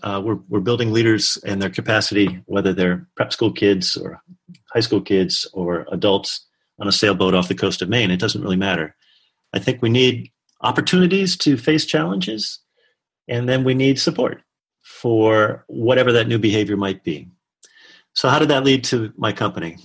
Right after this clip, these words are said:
I, I did the, um, the working for other people thing for about twelve years, as I just described,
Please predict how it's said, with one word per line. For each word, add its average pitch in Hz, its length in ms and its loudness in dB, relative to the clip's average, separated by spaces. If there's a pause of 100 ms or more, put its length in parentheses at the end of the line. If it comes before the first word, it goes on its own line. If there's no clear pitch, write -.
(140)
I, 101 160 -6 (240)
I 104 40 -12
did 107 280 0
the, 98 320 2
um, 85 300 -2 (1400)
the 110 100 4
working 139 360 4
for 151 160 2
other 143 180 4
people 165 360 2
thing 175 340 2
for 147 220 2
about 127 260 0
twelve 131 280 0
years, 160 520 0
as 113 180 -8
I 117 60 -4
just 123 220 -4
described, 127 580 -2